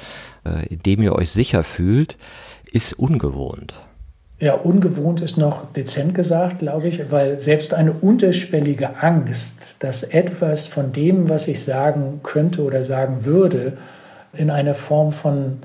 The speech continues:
Speaker 2: Beurteilung hineingehen könnte, kann schon dazu führen, dass ich von bestimmten Dingen Abstand nehme. Weil da sind wir wieder auch sehr stark dran an diesem Thema von sozialer Akzeptanz,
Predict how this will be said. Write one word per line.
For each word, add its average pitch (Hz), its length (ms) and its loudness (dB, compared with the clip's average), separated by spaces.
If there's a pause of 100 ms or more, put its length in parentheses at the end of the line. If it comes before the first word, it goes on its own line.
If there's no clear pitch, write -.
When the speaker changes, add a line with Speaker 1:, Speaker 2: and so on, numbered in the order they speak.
(280)
Speaker 2:
Beurteilung 165 680 2
hineingehen 143 760 2
könnte, 117 480 -4 (420)
kann 139 180 -2
schon 160 240 2
dazu 151 260 2
führen, 151 380 0
dass 135 160 0
ich 127 120 -6
von 135 200 -4
bestimmten 127 480 -8
Dingen 127 240 -6
Abstand - 420 -10
nehme. 92 300 -12 (640)
Weil 127 80 -8
da 135 100 2
sind 151 220 2
wir 147 120 2
wieder 147 220 2
auch 135 100 0
sehr 143 220 2
stark 139 340 2
dran 139 280 -2
an 131 100 0
diesem 127 300 -2
Thema 143 520 2 (380)
von 131 340 0
sozialer 127 640 -2
Akzeptanz, - 840 -4